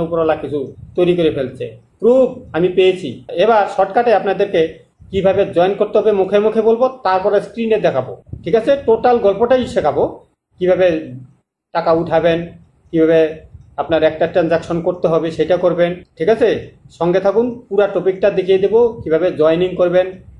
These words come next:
আমি একটা joining মেরে দেখিয়ে দেবো। কিন্তু মুখে মুখে টপিকটা একবার ব্রেনে যদি ঢুকে যায়,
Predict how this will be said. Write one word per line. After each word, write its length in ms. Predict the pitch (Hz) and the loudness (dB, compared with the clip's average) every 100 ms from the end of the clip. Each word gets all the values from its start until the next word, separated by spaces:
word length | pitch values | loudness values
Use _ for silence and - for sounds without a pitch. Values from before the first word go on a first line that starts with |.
| - | -10
আমি 100 | 156 165 | -2 -2
একটা 140 | 165 170 | 0 0
joining 280 | 160 160 175 156 131 123 131 | 2 2 0 -2 -6 -8 -2
মেরে 220 | 180 190 190 - - 139 | 2 2 0 -8 -6 -4
দেখিয়ে 320 | 165 180 180 | 0 0 2
দেবো। 140 | 185 208 - | 2 0 0
কিন্তু 240 | 269 262 175 - - _ _ 165 | 0 2 0 -2 -16 _ _ -2
মুখে 240 | 202 226 247 | 0 0 0
মুখে 180 | 262 247 240 - | 0 0 -2 -2
টপিকটা 340 | 220 240 240 254 | 0 0 0 0
একবার 180 | 233 240 - | 2 0 0
ব্রেনে 240 | 160 190 233 | 0 2 0
যদি 120 | 240 247 180 | 0 -4 -2
ঢুকে 180 | 214 220 | -2 0
যায়, 160 | 160 | 0